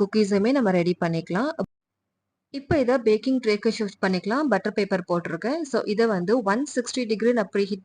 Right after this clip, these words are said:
பண்ணியிருந்தேன் ஒரு டென் மினிட்ஸ். இப்போ ஒன் ஃபிஃப்டிக்கு நான் அதை ஷிஃப்ட் பண்ணிட்டு ஒரு ஃபிஃப்டீன் to ட்வென்டி மினிட்ஸ் வரைக்கும் நான் பேக் பண்ணி எடுத்துக்கிட்டேன். இன்னைக்கு நான் கொஞ்சம் ஓவர் பேக், அ, பண்ணி கொடுத்துட்டேன். But நீங்க வந்து ஒரு எயிட்டீன் மினிட்ஸ் வரைக்கும் நீங்க பேக் பண்ணீங்கனாலே போதும். இப்ப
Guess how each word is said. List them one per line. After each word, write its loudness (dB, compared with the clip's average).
பண்ணியிருந்தேன் -2
ஒரு 0
டென் -2
மினிட்ஸ். -6
இப்போ -2
ஒன் 4
ஃபிஃப்டிக்கு 0
நான் 2
அதை -2
ஷிஃப்ட் -6
பண்ணிட்டு 0
ஒரு 2
ஃபிஃப்டீன் -2
to 0
ட்வென்டி 0
மினிட்ஸ் -2
வரைக்கும் -2
நான் 0
பேக் -4
பண்ணி -4
எடுத்துக்கிட்டேன். -4
இன்னைக்கு 2
நான் 2
கொஞ்சம் 2
ஓவர் 6
பேக், 2
அ, 4
பண்ணி -2
கொடுத்துட்டேன். -2
But 2
நீங்க -2
வந்து 0
ஒரு 2
எயிட்டீன் 0
மினிட்ஸ் -2
வரைக்கும் -2
நீங்க 0
பேக் -2
பண்ணீங்கனாலே -2
போதும். -2
இப்ப 0